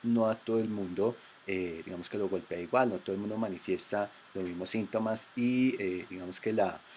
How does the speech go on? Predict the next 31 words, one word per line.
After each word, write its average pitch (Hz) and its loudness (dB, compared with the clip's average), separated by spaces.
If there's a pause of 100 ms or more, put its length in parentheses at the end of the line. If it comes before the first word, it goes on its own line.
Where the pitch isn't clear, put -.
(120)
severidad 101 4
de 113 0
los 98 0
síntomas 101 -4
no 104 0
es 98 -4
la 104 -2
misma 101 -4
en 98 -4
todas 92 -6
las 85 -8
personas, 98 -4
depende 90 -4
de 98 2
muchos 117 0
factores, 92 -4 (340)
edad, 92 0
el 90 -6
sexo, 95 -2 (340)
la 110 -2
nutrición, 98 0
la 95 0
actividad 92 -6 (120)
física, 98 -2 (280)
incluso 117 2 (280)
la 104 2
probabilidad 95 2
de 98 2
que - 0
hayan 104 0
algunos 92 -4